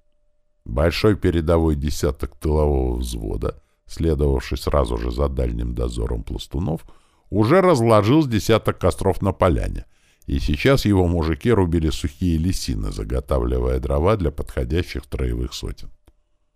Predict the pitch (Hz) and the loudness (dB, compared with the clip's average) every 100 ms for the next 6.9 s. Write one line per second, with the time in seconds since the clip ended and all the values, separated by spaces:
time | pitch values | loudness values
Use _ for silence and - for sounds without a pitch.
0 | _ _ _ _ - - - - _ _ | _ _ _ _ -20 -20 -20 -20 _ _
1 | _ _ _ _ _ _ _ _ _ _ | _ _ _ _ _ _ _ _ _ _
2 | - 67 69 107 95 62 50 - - _ | -4 -4 -2 0 2 0 -2 -8 -18 _
3 | _ _ _ _ _ _ _ _ - 76 | _ _ _ _ _ _ _ _ -6 -2
4 | 87 175 143 123 80 - 104 110 87 92 | 4 4 4 2 0 2 2 2 2 0
5 | 85 - 160 95 - 92 - 92 73 _ | 0 0 0 0 -2 -4 -2 -4 -6 _
6 | - - - 53 50 50 - - | -10 -8 -6 -6 -4 -6 -10 -16